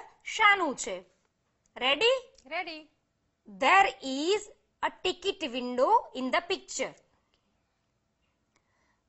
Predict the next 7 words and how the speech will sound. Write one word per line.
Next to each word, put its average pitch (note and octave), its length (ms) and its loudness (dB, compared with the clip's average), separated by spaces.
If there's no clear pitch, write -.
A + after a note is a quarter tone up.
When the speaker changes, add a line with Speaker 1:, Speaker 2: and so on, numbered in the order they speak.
Speaker 1:
There C4 260 2
are F4+ 260 10
animals G#4 680 2
in G#4 180 -6
the G#4+ 80 2
picture. C#4 500 -6
There E4+ 320 6